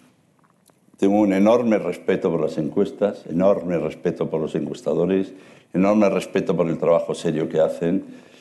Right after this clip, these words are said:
pero las encuestas siempre tienen un tanto de propuestas, ¿no? Un tanto de propuestas. De hecho, en el dos mil quince, cuando, eh, nos faltó, en fin, a las opciones progresistas un, un único diputado para poder,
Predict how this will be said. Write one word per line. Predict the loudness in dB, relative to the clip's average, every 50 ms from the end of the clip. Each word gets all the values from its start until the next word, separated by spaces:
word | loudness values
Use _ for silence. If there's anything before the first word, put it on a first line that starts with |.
| _ _ _ -2
pero | 0 2 4
las | 4 2 2 0 -4 -2
encuestas | -2 -2 -2 0 0 -2 0 0 0 0
siempre | 0 0 0 0 -2
tienen | -2 -2 -2 -2 0 0
un | 0 0 0
tanto | 0 0 0 0 -2 -2
de | 0 0 0 0 -2
propuestas, | -4 -6 -8 -6 -4 0 0 0 0 -2 -8 -12 -14 -14 -14 -16 -20 -20
¿no? | -20 -20 -20 -18
Un | -10 -4
tanto | -2 -2 0 0 -2 -2
de | -2 -2
propuestas. | -4 -6 -4 -2 -2 -2 -2 -4 -6 -8 -8 -10 -14 -20 -20 -20 -20 -20 _ -4
De | 0 0
hecho, | 0 2 2 0
en | 2
el | 2 4 4 4
dos | 2 2 2
mil | 2 2 2 2
quince, | 2 2 2 2 2 0 -2 -2 0
cuando, | 2 2 2 2 0 0 2 2 2 2 2 0 -2 -6 -16 -20 -20 -20 _ _ _ _
eh, | -6 -4 -4 -2 -2 -2 -2 -2
nos | -4 -4 -4
faltó, | -4 -4 -4 -4 -4 -4 0 2 4 6 6 6 6 4 4 4 4 4 2 2 0
en | -2
fin, | -2 0 0 2 2 4
a | 2 2
las | 2 2 0 0
opciones | -2 -4 -2 0 0 0 0 -2
progresistas | -2 0 0 2 2 0 0 0 0 -2 0 0 0 0 0 0 0
un, | 2 2 4 4 4 2 0 -2 -10 -14 -20 -20 -10 -2
un | 0 2 2 4
único | 4 4 6 6 4 4 2 2 2 4 4 4
diputado | 2 0 -2 -2 -2 -2 2 2 2 2 2 -2 -2
para | -2 0 -2 -2 -2 -2
poder, | -2 0 2 4 4 4 4 4 2 0 0 -2